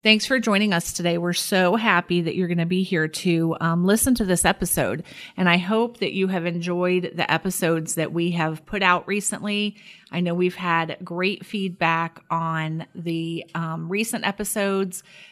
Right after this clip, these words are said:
especially the testimony that came out with Brad and Ann recently. I know that that's been a blessing. So if you haven't heard that,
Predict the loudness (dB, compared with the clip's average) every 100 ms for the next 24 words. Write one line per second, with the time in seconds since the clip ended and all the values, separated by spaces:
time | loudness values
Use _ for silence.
0 | -12 -6 -2 0 0 -2 -2 -4 -6 -4
1 | -4 -2 -2 -4 -6 -6 -4 -2 -2 -2
2 | -4 -8 -8 -6 -6 -8 -12 -4 2 4
3 | 4 0 -6 -4 -2 -2 -2 -4 -6 -6
4 | -4 -4 -6 -8 -2 0 0 -2 -6 -2
5 | -4 -2 -6 -6 -6 -6 -4 -6 0 0
6 | 0 -4 -4 -6 -2 0 0 -2